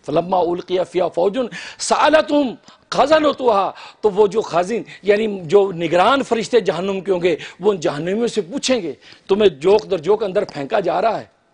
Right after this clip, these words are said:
हैं?" पूछेंगे, "अलम यातिकुम नज़ीर", क्या तुम्हारे पास कोई नज़ीर नहीं आया था? वो नज़ीर जो मैं बता रहा हूँ, क्या तुम्हारे पास कोई नज़ीर नहीं आया था? क्योंकि नबी के ज़माने में नबी खुद नज़ीर है, लेकिन नबी के बाद के ज़माने के लिए नज़ीर कौन है? वो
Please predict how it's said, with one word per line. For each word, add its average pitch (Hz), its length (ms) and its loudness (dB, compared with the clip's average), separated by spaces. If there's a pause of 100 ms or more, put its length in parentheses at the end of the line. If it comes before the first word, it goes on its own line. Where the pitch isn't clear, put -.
(520)
हैं?" 196 200 -4 (280)
पूछेंगे, 170 320 -2
"अलम 180 300 0
यातिकुम 208 500 -4
नज़ीर", 190 360 -6 (220)
क्या 202 140 2
तुम्हारे 165 360 -2
पास 220 160 -4
कोई 202 200 0
नज़ीर 170 360 -4
नहीं 254 180 -2
आया 247 160 -4
था? - 180 -20 (160)
वो 277 120 2
नज़ीर 196 360 -2
जो 180 160 2
मैं 180 120 -2
बता 165 300 -2
रहा 160 80 -2
हूँ, 139 80 -6 (220)
क्या 214 120 4
तुम्हारे 185 320 0
पास 220 120 0
कोई 214 160 2
नज़ीर 196 320 -2
नहीं 294 160 -4
आया 277 160 -4
था? - 140 -18 (960)
क्योंकि 285 260 4
नबी 208 300 0
के 311 140 0
ज़माने 226 440 2
में 294 140 2
नबी 226 300 0
खुद 339 240 0
नज़ीर 247 420 2
है, 147 180 -6 (760)
लेकिन 165 260 -2
नबी 165 180 0
के 165 120 -2
बाद 170 260 2
के 208 120 -2
ज़माने 175 360 -2
के 214 80 -2
लिए 190 180 0
नज़ीर 170 280 -4
कौन 143 240 -2
है? 104 140 -20 (640)
वो 131 100 -10